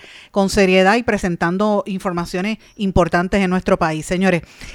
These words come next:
quiero, ¿verdad?, mencionarles que hoy vamos a, a, a hablar de diferentes temas. Vamos a hablar de corrupción gubernamental, de los casos que están en los tribunales, de lo que ha estado o-, aconteciendo en Puerto Rico en las últimas horas.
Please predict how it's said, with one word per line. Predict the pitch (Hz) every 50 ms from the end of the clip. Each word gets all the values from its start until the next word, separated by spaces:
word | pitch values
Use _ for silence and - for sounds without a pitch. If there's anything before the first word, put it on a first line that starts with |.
| - - -
quiero, | - 226 240 277 320 302 294 285 254 - _ -
¿verdad?, | - 190 190 180 185 208 226 247 247
mencionarles | 220 202 196 - 226 202 208 240 262 240
que | - -
hoy | 196 190
vamos | 226 240 269 269
a, | 269 254 254 - 214
a, | 208 196 - _
a | 185 180 175
hablar | 165 165 185 190 214 240
de | 226 214 190 175
diferentes | 170 180 - 180 165 165 175 226 214 -
temas. | - 226 208 202 196 180
Vamos | 165 165 165 185
a | 196
hablar | 196 190 196 196 196 - - - - - - -
de | 180 190 185
corrupción | 190 190 190 190 180 - 202 185
gubernamental, | 190 202 202 202 196 196 190 190 185 180 196 190 202
de | 202 190
los | 175 165 -
casos | - 190 185 - - -
que | -
están | 185 - - 190 190
en | 190 185
los | 185 -
tribunales, | - 196 180 180 180 175 170 175 180 185 - - - - - - - -
de | 190 196
lo | 202 196
que | - 233
ha | 240
estado | 233 - 277 277 277 269 262 -
o-, | 226 208 -
aconteciendo | - 208 196 214 202 196 - 196 - 226 220 247
en | 254
Puerto | 240 240 233 - 220
Rico | 202 226 226 226
en | 214
las | 202 185 -
últimas | 196 190 - 226 214 214 202 - -
horas. | - 214 208 202 185 165 151 147 - -